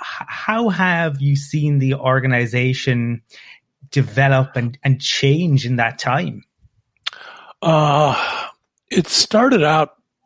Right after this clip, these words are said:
Speaker 2: very decentralized 'cause, again, you know, there wasn't a, um,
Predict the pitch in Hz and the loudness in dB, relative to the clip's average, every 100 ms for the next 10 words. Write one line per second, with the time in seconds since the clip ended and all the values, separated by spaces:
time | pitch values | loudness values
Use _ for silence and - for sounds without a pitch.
0 | 226 220 127 151 160 151 113 - 135 131 | -18 -14 -2 0 2 0 -4 -8 -6 -4
1 | - 131 120 117 98 92 92 - - 120 | -4 -4 -6 -8 -6 -6 -6 -10 -8 -8
2 | 123 151 143 - _ _ - - - _ | -4 -4 -4 -8 _ _ -20 -20 -20 _
3 | 143 123 123 180 233 175 117 117 113 104 | -4 -2 2 2 2 -2 -4 -2 -2 -4
4 | 98 | -8